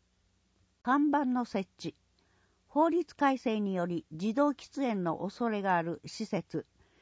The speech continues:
喫煙専用室のある施設には、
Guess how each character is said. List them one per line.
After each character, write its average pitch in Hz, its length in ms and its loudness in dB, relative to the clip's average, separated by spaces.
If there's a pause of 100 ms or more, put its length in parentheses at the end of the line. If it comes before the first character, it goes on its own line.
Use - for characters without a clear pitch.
(180)
喫 - 280 -8
煙 294 200 2
専 262 300 0
用 254 200 0
室 190 220 -6
の 170 160 2
あ 170 80 2
る 175 120 -4
施 - 160 -6
設 190 280 -4
に 160 160 0
は、 147 200 0